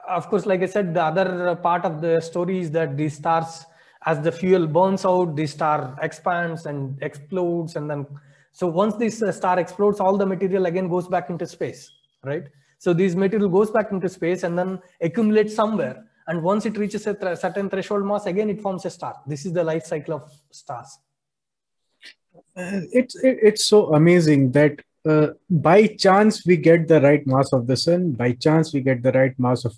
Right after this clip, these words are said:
Speaker 2: Earth at the right place, and then everything got out of it. And, uh, but by chance also, now there is a lot of, uh, talk about, uh, U F Os, or now they are calling it U A P.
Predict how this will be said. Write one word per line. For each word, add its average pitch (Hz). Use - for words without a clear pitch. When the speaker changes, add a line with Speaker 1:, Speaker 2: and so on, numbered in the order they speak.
Speaker 2:
Earth 165
at 120
the 123
right 123
place, 196
and 143
then 170
everything 139
got 147
out 180
of 165
it. 165
And, 180
uh, 190
but 214
by 190
chance 208
also, 233
now 160
there 170
is 170
a 165
lot 143
of, 160
uh, 143
talk 180
about, 139
uh, 160
U 156
F 170
Os, 151
or 147
now 151
they 143
are 147
calling 139
it 131
U 170
A 147
P. 208